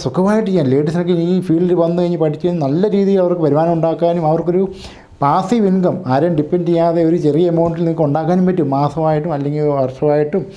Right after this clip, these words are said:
മ്യൂച്വൽ fund വഴിയും നിങ്ങൾക്ക് സ്റ്റോക്ക് ബൈ ചെയ്യുകയും sell ചെയ്യുകയും ചെയ്യുന്ന രീതിയിൽ നിങ്ങൾ പഠിച്ചു കഴിഞ്ഞാൽ വളരെ easy ആയിട്ട് നിങ്ങൾക്ക് ചെയ്യാം. അപ്പോൾ എൻ്റെ വീഡിയോ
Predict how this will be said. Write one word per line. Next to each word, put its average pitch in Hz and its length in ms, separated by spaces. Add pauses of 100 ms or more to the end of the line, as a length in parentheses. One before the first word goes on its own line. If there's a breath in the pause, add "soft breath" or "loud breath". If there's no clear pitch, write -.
(440 loud breath)
മ്യൂച്വൽ 151 300
fund 160 260
വഴിയും 156 300
നിങ്ങൾക്ക് 147 280
സ്റ്റോക്ക് 143 420 (200)
ബൈ 135 140 (640 loud breath)
ചെയ്യുകയും 147 280
sell 143 180
ചെയ്യുകയും 156 280
ചെയ്യുന്ന 151 260
രീതിയിൽ 156 240
നിങ്ങൾ 220 160 (100)
പഠിച്ചു 190 320
കഴിഞ്ഞാൽ 214 300
വളരെ 190 220 (100)
easy 180 240
ആയിട്ട് 156 160
നിങ്ങൾക്ക് 151 300
ചെയ്യാം. 120 180 (120)
അപ്പോൾ - 180 (1200 loud breath)
എൻ്റെ 185 160 (100)
വീഡിയോ 208 260